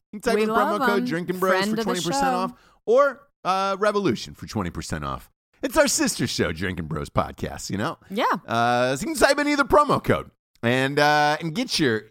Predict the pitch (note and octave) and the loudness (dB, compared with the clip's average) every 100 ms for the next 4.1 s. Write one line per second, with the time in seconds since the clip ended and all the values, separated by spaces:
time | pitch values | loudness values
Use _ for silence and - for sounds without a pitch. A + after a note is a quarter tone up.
0 | C#3+ B3+ - D3 - - G#3+ C4 - E3+ | -8 -6 -4 -2 -2 0 0 0 -4 -4
1 | A2+ E2 - - A#2 F2+ D2 - _ _ | -2 -2 -8 -4 -2 -2 -6 -14 _ _
2 | _ _ _ _ - _ A#2+ C3+ C#3 C#3 | _ _ _ _ -20 _ 2 4 4 2
3 | F3 - - F#3 E3 G3 D3+ A3 D3+ - | 2 0 -4 -6 -4 -4 -2 -2 -2 -6